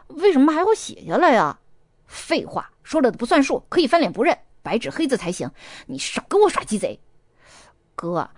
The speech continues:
你之前都说都原谅我了，为啥还要写啊？”万总说当检查写，总之得写。正说着呢，安推门进来了。黄广告站起来一通的点头哈腰，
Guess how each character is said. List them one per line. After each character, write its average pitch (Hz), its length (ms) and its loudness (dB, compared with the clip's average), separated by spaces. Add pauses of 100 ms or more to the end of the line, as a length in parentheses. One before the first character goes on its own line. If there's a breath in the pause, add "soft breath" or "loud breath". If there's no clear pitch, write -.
(160 soft breath)
你 - 140 -10
之 311 160 -6
前 302 180 4
都 349 160 2
说 339 180 -2
都 359 120 0
原 185 200 -4
谅 370 200 4
我 180 180 2
了， 151 80 -4
为 330 160 0
啥 277 140 -2
还 240 100 -2
要 359 180 6
写 - 300 -4
啊？” 160 380 -2 (800)
万 320 260 6
总 175 200 2
说 269 200 2
当 339 240 2
检 - 280 -6
查 240 260 -4
写， - 320 -12
总 190 400 2
之 403 300 4
得 202 200 2
写。 - 280 -8 (960 soft breath)
正 370 200 4
说 359 300 2
着 220 140 -2
呢， - 160 -6 (220)
安 330 300 4
推 - 280 -2
门 151 180 0
进 175 180 -6
来 98 160 -8
了。 - 100 -20 (560 loud breath)
黄 302 220 4
广 254 160 4
告 285 140 4
站 285 200 4
起 220 100 -2
来 175 100 -2
一 202 160 -2
通 285 240 2
的 165 100 0
点 131 220 -4
头 233 180 -6
哈 269 240 -4
腰， 285 280 -2